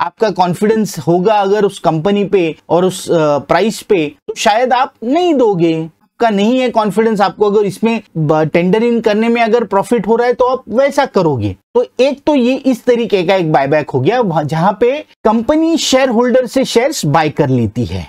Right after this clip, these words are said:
अब दूसरा जो बायबैक होता है जो Infosys में हो रहा है, Infosys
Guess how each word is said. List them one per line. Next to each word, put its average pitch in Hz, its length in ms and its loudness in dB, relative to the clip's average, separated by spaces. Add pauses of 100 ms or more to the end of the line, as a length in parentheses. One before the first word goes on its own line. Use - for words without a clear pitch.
अब 202 80 -8
दूसरा 214 520 0
जो 330 120 0
बायबैक 190 420 0
होता 131 260 -2
है 151 300 -4 (160)
जो 196 200 2
Infosys 220 640 0
में 240 120 0
हो 160 180 0
रहा 127 120 0
है, - 120 -8 (160)
Infosys 311 680 0